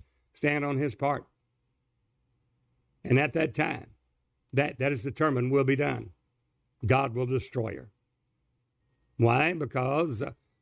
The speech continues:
this great persecution against the saints. And it says, "He cast truth to the ground." But Paul said, "Yes,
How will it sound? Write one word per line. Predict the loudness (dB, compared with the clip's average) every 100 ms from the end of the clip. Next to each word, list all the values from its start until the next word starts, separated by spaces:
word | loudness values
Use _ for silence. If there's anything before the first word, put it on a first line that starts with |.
| 0
this | 2 2
great | 2 2 2
persecution | 0 0 2 2 2 -2
against | -6 -6
the | -8
saints. | -6 -6 -8 -12 -20 _ _ _ _ _ _ _ _ _ _ _ 2
And | 2
it | 4
says, | 2 2 0 -6 -14 -20 _ _ _ _ _ _ _ _ _
"He | -2
cast | 2 2 2 0
truth | 2 2 4
to | 0
the | 2
ground." | 2 0 -2 -10 -16 _ _ _ _ _ _ -2
But | 0
Paul | 2 0
said, | 2 0 2
"Yes, | 0 0 -8